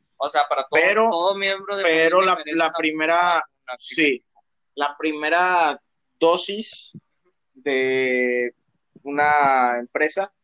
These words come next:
Speaker 1: Ok.
Speaker 2: llega en diciembre y la segunda dosis, que al parecer va a ser la más efectiva o la que mejor va hasta ahorita, este,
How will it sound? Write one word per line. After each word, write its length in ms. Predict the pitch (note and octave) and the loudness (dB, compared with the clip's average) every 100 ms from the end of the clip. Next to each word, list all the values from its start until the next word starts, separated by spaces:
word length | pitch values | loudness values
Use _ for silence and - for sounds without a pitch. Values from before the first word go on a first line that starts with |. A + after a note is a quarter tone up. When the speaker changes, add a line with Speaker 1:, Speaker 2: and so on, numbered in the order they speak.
| _ | _
Speaker 1:
Ok. 180 | _ - D3 F#3+ | _ -14 -12 -10
Speaker 2:
llega 260 | - C#3 C#3 | 0 2 2
en 100 | D3+ | 0
diciembre 540 | C3 B2 D#3 F3+ A3+ B3 _ _ _ _ _ _ _ _ _ _ _ _ _ _ - | -2 0 0 0 -2 -4 _ _ _ _ _ _ _ _ _ _ _ _ _ _ -4
y 120 | C#3+ | 2
la 180 | D3 C#3+ | 2 2
segunda 520 | - C#3 C#3 D3 D#3 | -2 -2 -2 0 4
dosis, 440 | D3+ D3+ E3 D3+ | 4 2 0 -2
que 80 | - | -2
al 100 | C#3 | -2
parecer 420 | - B2+ B2 C3+ C3 | 2 0 0 -2 0
va 60 | |
a 40 | C3+ | 0
ser 180 | - C3+ | 0 -2
la 140 | C#3 | -2
más 240 | C3+ C3 D3 | 0 -4 -6
efectiva 680 | - B2 _ C3 C#3+ D3+ - _ _ _ _ _ _ | -10 -14 _ -2 0 -2 -8 _ _ _ _ _ _
o 120 | A#2+ | 0
la 160 | A#2+ A#2+ | 0 0
que 120 | B2+ | -4
mejor 360 | A#2+ A#2 B2+ C3 | -4 -2 0 2
va 80 | C3 | 0
hasta 220 | - C3 | 0 0
ahorita, 520 | B2 A#2+ - D3 D#3 _ _ _ _ _ _ _ | 0 -2 0 0 0 _ _ _ _ _ _ _
este, 800 | - B2+ A#2+ - B2+ B2+ B2+ B2+ | 0 2 2 0 0 2 0 -2